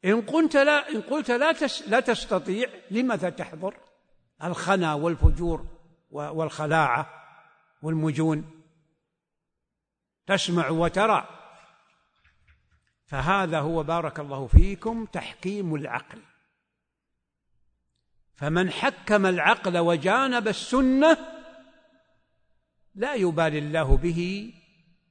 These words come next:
في أي واد هلك مع شياطين الجن والإنس. وقد ينتهي الأمر ببعض، بعض الناس للكفر،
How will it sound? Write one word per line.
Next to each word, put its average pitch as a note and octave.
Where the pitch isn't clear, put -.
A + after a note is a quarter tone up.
في -
أي E3
واد G3
هلك B2+
مع F3
شياطين F#3
الجن A3
والإنس. -
وقد D#3+
ينتهي A3
الأمر G3
ببعض، E3
بعض D#3
الناس G3
للكفر، -